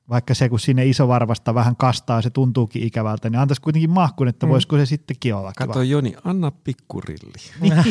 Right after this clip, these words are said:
Speaker 1: niin. Siihen se sitten menee. Tota, äm, mitä jos te ajattelette, kun te puhuit sitä, niin kuin sun prosessin läpikäynnistä ja niin edespäin, niin mitä ihmiset on sit kertonut, että niin kuin,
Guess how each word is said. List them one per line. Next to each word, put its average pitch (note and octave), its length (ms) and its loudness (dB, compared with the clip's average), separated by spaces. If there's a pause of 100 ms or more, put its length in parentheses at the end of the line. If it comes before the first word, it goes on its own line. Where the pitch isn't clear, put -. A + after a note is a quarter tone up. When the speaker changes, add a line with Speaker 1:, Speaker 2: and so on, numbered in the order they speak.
(340)
Speaker 1:
niin. F#3 120 2 (800)
Siihen D3+ 380 4
se C3+ 80 2
sitten B2+ 360 0
menee. G2+ 400 -2 (120)
Tota, D3+ 420 2 (960)
äm, D#3 260 -4 (800)
mitä B3 200 0
jos C#4 160 0
te F#3+ 80 0
ajattelette, D#3+ 420 2
kun C3 420 0
te C3+ 100 0
puhuit C3 200 4
sitä, B2 340 0 (100)
niin A#2 100 -4
kuin G#2+ 240 -4
sun A2 360 0 (120)
prosessin B2 520 2
läpikäynnistä G2+ 800 -2
ja G2 80 -6
niin G2+ 140 -8
edespäin, G2+ 300 -8
niin D3 80 2
mitä A#3 200 0
ihmiset G#3+ 420 0
on B2+ 100 2
sit A#2+ 140 -6
kertonut, A2+ 540 2
että - 240 -8
niin G#2+ 160 0
kuin, G#2+ 180 0